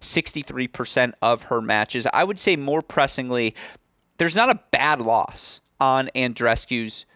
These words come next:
resume this season, at least superficially. I've talked about this with David Gertler before. Her three-set loss to Karolina Pliskova in Berlin, that was a bad loss.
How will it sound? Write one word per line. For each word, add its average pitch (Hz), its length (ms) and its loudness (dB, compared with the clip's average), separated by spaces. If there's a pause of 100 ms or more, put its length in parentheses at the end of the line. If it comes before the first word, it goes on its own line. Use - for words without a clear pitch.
(600)
resume 113 600 0
this 110 180 -2
season, 110 340 -4
at 101 100 -8
least 147 200 -4
superficially. - 880 -4
I've 117 140 0
talked - 240 0
about 143 160 2
this - 180 -6
with - 240 -4
David 113 320 0
Gertler 123 400 0
before. 117 380 -2
Her 117 240 0 (240)
three-set 185 540 0
loss 151 240 2
to - 40 -12
Karolina 135 400 0
Pliskova 120 480 0
in 120 180 -4
Berlin, 110 460 -2 (280)
that 135 440 2
was 156 160 2
a 139 60 6
bad 120 280 4
loss. 107 460 2